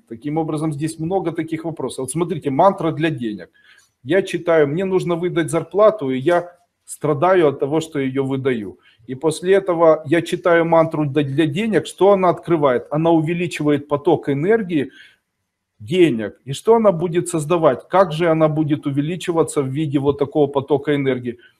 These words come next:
Она будет создавать у меня безумное нежелание выплачивать деньги. То есть она увеличивает те вибрации, которые мешают мне зарабатывать деньги. Представляете? Таким образом, вот смотрите,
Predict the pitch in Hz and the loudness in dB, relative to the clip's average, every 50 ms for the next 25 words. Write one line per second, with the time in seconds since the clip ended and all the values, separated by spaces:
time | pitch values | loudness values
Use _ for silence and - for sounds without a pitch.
0 | _ _ _ _ _ - 135 170 214 269 302 302 277 269 220 240 226 - - 208 | _ _ _ _ _ -2 0 4 6 6 6 6 4 -2 -4 -4 -4 0 0 0
1 | 196 180 214 202 202 180 160 - 170 165 165 165 160 151 127 107 - - - 113 | 2 2 4 6 6 6 6 2 -2 -2 0 4 4 4 4 4 -2 -10 -12 -6
2 | 117 202 233 220 180 208 247 240 240 220 214 208 190 180 175 170 160 139 147 151 | -2 -2 -2 0 0 0 0 0 0 0 0 2 2 2 2 0 -2 -2 0 2
3 | 151 139 131 127 120 120 117 107 113 113 110 117 113 107 101 98 - 110 107 101 | 2 2 2 0 -2 -6 -8 -8 -10 -12 -10 -10 -10 -10 -10 -12 -12 -14 -14 -14
4 | 92 92 95 90 85 _ _ _ _ _ _ 131 135 135 - 165 170 196 220 226 | -14 -16 -20 -20 -20 _ _ _ _ _ _ -6 -6 -4 -4 -4 -2 2 4 6
5 | 208 190 180 170 185 185 190 190 190 - 180 170 170 160 143 139 - - 185 180 | 6 6 4 2 -2 -4 -4 -6 -6 -8 -4 0 0 0 0 -2 -2 -2 -2 0
6 | 151 156 143 120 135 139 175 214 220 220 220 - 147 127 117 - - 123 120 - | 0 -2 -4 -2 0 2 4 4 4 2 0 -4 -6 -6 -6 -6 -8 -8 -6 -4
7 | 165 160 160 156 156 151 143 - - 156 165 165 165 156 165 143 131 131 120 123 | -2 -2 -2 -2 -2 -4 -6 -4 -4 -2 0 0 0 -2 -4 -8 -8 -8 -8 -6
8 | 123 127 123 117 117 117 113 - 110 104 107 107 104 98 98 98 95 92 90 95 | -8 -8 -4 -2 -2 -4 -4 -6 -10 -10 -8 -8 -8 -10 -14 -20 -20 _ _ _
9 | _ _ 117 110 - - 143 131 143 170 170 - 151 - 107 - _ _ _ _ | _ _ -20 -18 -10 -8 -8 -6 -2 0 0 0 0 -2 -8 -20 _ _ _ _
10 | _ _ - 139 139 - 190 196 202 196 190 185 160 190 185 165 156 - _ _ | _ _ -10 -8 -6 -4 -2 0 0 0 0 0 0 0 -2 -2 -4 -10 _ _
11 | _ _ _ _ - 139 156 160 156 - 185 196 - 214 202 190 156 - 135 120 | _ _ _ _ -2 -2 -2 0 0 -2 -2 -2 -2 0 -2 -2 -2 0 0 -2
12 | 113 180 | -2 -2